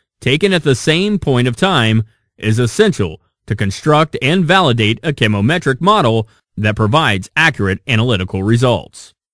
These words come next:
It should be emphasized that without any doubt, the accuracy of analytical results provided by the N R I analyzers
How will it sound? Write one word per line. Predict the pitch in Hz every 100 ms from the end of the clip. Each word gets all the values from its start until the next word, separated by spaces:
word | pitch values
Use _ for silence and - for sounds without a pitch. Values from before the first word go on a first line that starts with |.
| _ _ _ _ _ _ _ _ _ _ _ _ _ _ _
It | 120 151
should | 277 208
be | 175
emphasized | 190 123 104 90 67 64 - _ _ _
that | 113 135
without | 135 160 151 -
any | 151 214
doubt, | 190 104 90 - - _ -
the | 120
accuracy | 135 156 185 190 185 196 190
of | 117 113
analytical | 120 117 165 190 185 190
results | 151 120 175 117 - -
provided | 117 107 123 165 135
by | 117 104
the | 104 131
N | 160
R | 180 139
I | 117
analyzers | 95 175 175 113 107 113 107 104